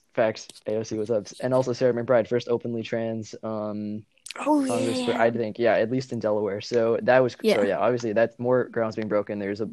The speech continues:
Speaker 1: there were a few openly uh, L G B T Q plus,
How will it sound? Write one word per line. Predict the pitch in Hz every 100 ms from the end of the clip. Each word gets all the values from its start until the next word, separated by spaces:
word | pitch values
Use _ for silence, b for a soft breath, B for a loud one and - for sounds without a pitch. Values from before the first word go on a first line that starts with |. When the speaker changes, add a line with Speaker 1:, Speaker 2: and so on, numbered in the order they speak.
| -
Speaker 1:
there | 117 110
were | 107
a | 107
few | 120 110 101
openly | 107 107 107 104 104 101 - b b b b -
uh, | 110 107
L | 113
G | 120 117
B | 127
T | -
Q | -
plus, | 131 147 139 - - -